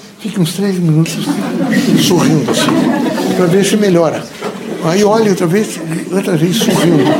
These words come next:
e sorrindo. Vocês vão ver que melhora muito, melhora muito. Tá? Tem que sorrir.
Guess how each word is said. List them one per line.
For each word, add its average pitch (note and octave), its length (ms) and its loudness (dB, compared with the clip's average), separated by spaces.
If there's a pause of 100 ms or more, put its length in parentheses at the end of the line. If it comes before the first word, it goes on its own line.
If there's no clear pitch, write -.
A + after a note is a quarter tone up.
(480)
e F3+ 40 4
sorrindo. F3+ 520 2
Vocês - 160 -2
vão A3+ 140 2
ver B3+ 120 2
que D#4 100 0
melhora B3 480 2
muito, C#4 460 2 (600)
melhora D#4 540 0
muito. C#4+ 460 0 (520)
Tá? G#3 240 0 (280)
Tem E4 120 4
que - 80 -6
sorrir. D#4 440 2